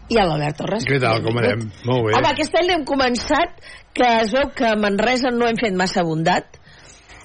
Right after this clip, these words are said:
Speaker 2: Què dius?
Speaker 1: Que, no,
Speaker 2: A
Speaker 1: no hem fet
Speaker 2: Manresa no
Speaker 1: bondat,
Speaker 2: fem
Speaker 1: Albert,
Speaker 2: bondat,
Speaker 1: no hem
Speaker 2: i
Speaker 1: fet bondat.
Speaker 2: mare de
Speaker 1: Tot i
Speaker 2: Déu.
Speaker 1: que ens ha portat la, la pluja als Reis d'Orient,
Speaker 2: I, i
Speaker 1: els Reis d'Orient aquesta vegada ens han vingut molt light, aquí.
Speaker 2: Mm. Ah, sí?
Speaker 1: Han comprat molt light, sí.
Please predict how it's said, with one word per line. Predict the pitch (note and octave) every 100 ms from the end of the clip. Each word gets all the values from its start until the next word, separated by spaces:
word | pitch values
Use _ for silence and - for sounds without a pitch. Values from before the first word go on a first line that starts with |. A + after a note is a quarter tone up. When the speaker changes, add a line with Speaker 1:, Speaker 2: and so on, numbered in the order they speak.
| - -
Speaker 2:
Què | G#2
dius? | F#2+ A#2+ E3+ B2 F2+ - -
Speaker 1:
Que, | -
no, | G3+ G3+ F3+
Speaker 2:
A |
Speaker 1:
no | F3
hem | F3
fet | F#3+ -
Speaker 2:
Manresa |
no | -
Speaker 1:
bondat, | D3+ F3
Speaker 2:
fem | F#3+
Speaker 1:
Albert, | E3+ F3 E3
Speaker 2:
bondat, | B2+ G2+ B2+
Speaker 1:
no |
hem | F#3
Speaker 2:
i | C3+
Speaker 1:
fet | E3+
bondat. | - A#2 A#2+
Speaker 2:
mare | B2 D#3+
de | F3
Speaker 1:
Tot | E4
i |
Speaker 2:
Déu. | F#4+
Speaker 1:
que | D#4
ens | C#4
ha | B3+
portat | A3+ A3+ A3 F3+
la, | F#3 E3+ E3 D3+
la | C3+ C#3
pluja | F#3+ G3 F3
als | F3
Reis | F3+ E3+
d'Orient, | E3+ E3+ G#3 E4 - -
Speaker 2:
I, | -
i | A#3+ - - -
Speaker 1:
els | G3 A3
Reis | A3+
d'Orient | B3+ A#3+ A#3+
aquesta | B3 B3 G3+
vegada | F#3+ G#3
ens | A3+
han | F#3+
vingut | F#3+ F#3 F#3+
molt | F#3+ E3+
light, | E3 D#3+ - -
aquí. | - -
Speaker 2:
Mm. | G2+ F#2+ - - -
Ah, | D#3
sí? | - G2+ D#3+ -
Speaker 1:
Han | G3+ G3+
comprat | F#3+ E3+
molt | E3 D#3
light, | C#3+
sí. | - G#3